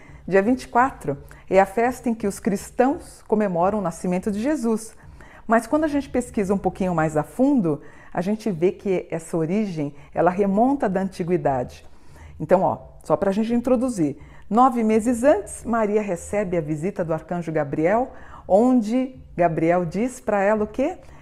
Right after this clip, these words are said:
"Ave", que é o ave que se falava, é co-, era o cumprimento.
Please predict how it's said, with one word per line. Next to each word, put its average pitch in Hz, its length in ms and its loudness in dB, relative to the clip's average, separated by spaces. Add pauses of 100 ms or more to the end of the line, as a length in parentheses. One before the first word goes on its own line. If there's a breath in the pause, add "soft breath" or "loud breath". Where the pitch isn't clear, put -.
(180 loud breath)
"Ave", 190 720 -2 (220)
que 160 140 2
é 156 40 6
o 151 120 4
ave 190 320 0
que - 120 -12
se - 140 -14
falava, 165 380 0
é - 20 -2
co-, 151 160 -4
era 160 140 0
o - 20 -6
cumprimento. 190 640 -2